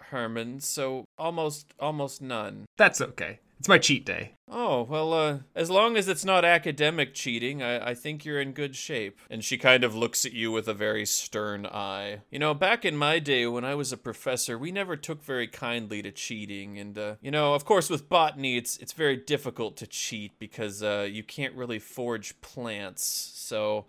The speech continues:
Speaker 1: anyway, uh, I'm gonna go to the kitchen."
Speaker 2: Okay, thanks for the tomatoes, Mabel. Appreciate it.
Speaker 1: Oh, of course, of course.
Speaker 2: I don't actually eat the tomatoes. I pretend to eat them and I stuff them in my pocket.
Speaker 1: Do you forcibly stuff them in there,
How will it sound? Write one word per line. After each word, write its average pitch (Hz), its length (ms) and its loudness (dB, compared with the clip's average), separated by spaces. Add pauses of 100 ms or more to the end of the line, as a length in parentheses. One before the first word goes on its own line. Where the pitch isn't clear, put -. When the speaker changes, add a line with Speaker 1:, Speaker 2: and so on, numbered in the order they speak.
Speaker 1:
anyway, 107 840 -4
uh, 156 320 -4
I'm 233 180 -4
gonna 165 160 -6
go 117 200 -2
to 101 40 -8
the 98 80 -16
kitchen." - 420 -18 (120)
Speaker 2:
Okay, 165 200 0
thanks 208 220 6
for 214 60 0
the 185 100 0
tomatoes, 160 520 2
Mabel. 110 400 0 (100)
Appreciate 117 520 2
it. - 100 -8 (200)
Speaker 1:
Oh, 233 200 -8
of - 140 -10
course, 107 360 -10
of - 140 -20
course. 104 540 -10 (160)
Speaker 2:
I 139 80 8
don't 165 180 8
actually 143 300 8
eat 123 80 0
the 127 80 -2
tomatoes. 117 340 2
I 120 80 4
pretend 131 380 4
to 147 60 4
eat 139 120 4
them 160 160 4
and 123 80 4
I 104 40 2
stuff 120 200 -2
them 117 80 -4
in 104 60 -2
my 101 100 -4
pocket. 98 420 -4 (100)
Speaker 1:
Do 139 100 -2
you 143 120 0
forcibly 196 760 -2
stuff 208 340 -2
them 226 160 -4
in 220 140 -8
there, 226 400 -4